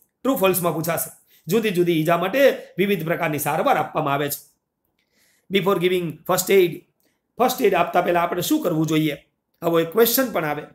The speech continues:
કે what should we do? હા? સારવાર આપનારે શું કરવું જોઈએ? નંબર વન, wash your hands well with soap and water. તમારે સાબુ અને પાણીથી તમારા હાથ ધોવા જોઈએ. This is done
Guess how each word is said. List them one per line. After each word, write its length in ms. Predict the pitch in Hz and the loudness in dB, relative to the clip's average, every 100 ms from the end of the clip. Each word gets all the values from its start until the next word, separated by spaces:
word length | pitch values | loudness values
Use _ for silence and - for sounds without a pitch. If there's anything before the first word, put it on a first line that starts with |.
| _ - | _ -2
કે 60 | |
what 200 | 226 285 294 | 2 2 2
should 180 | 208 175 | -4 -2
we 120 | 175 | -2
do? 60 | 160 147 - _ _ _ _ _ - | -2 -6 -14 _ _ _ _ _ -4
હા? 260 | 175 370 - - _ _ _ _ _ _ | -2 -2 -10 -20 _ _ _ _ _ _
સારવાર 340 | - 185 185 | 0 2 4
આપનારે 340 | 170 165 185 185 | 2 4 2 2
શું 180 | 190 - | 0 0
કરવું 220 | 180 156 | 0 0
જોઈએ? 260 | 151 139 - | 0 -2 -2
નંબર 300 | 170 175 175 | -2 0 0
વન, 240 | 170 147 - - | 0 -2 -10 -6
wash 340 | 147 180 175 | 0 2 2
your 100 | 165 | -2
hands 420 | 156 151 165 165 143 | -2 0 0 -2 -4
well 500 | 139 160 165 165 151 | -2 0 0 0 -2
with 120 | 151 - | -4 -4
soap 260 | 170 175 175 | 0 0 0
and 140 | 160 | -2
water. 300 | 180 202 185 - - _ _ _ _ _ _ _ | -2 0 -2 -4 -14 _ _ _ _ _ _ _
તમારે 580 | - 160 175 214 214 - - | -2 0 2 2 0 -4 -6
સાબુ 300 | - 175 165 | 0 2 2
અને 160 | 156 | 0
પાણીથી 640 | 147 170 185 254 214 - - | -2 -2 -2 -2 -4 -4 -4
તમારા 260 | 170 165 135 | 0 0 0
હાથ 380 | 113 175 190 | 2 2 2
ધોવા 260 | 131 143 147 | 0 -2 0
જોઈએ. 400 | 139 139 131 - _ _ _ _ _ - _ _ - | 0 -2 -4 -10 _ _ _ _ _ -20 _ _ -4
This 180 | 170 226 | 0 2
is 100 | 202 | 2
done 340 | 156 202 190 | 4 2 2